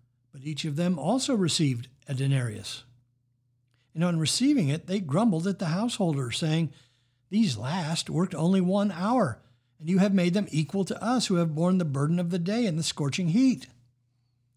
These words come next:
But he replied to one of them, 'Friend,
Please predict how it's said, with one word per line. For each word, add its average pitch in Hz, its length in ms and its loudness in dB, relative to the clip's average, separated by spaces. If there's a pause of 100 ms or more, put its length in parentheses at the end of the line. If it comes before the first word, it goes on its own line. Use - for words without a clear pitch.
(140)
But 135 100 -6
he 165 100 2
replied 151 460 -2
to 139 80 -4
one 151 180 0
of 139 80 0
them, 127 180 -4 (460)
'Friend, 143 420 -2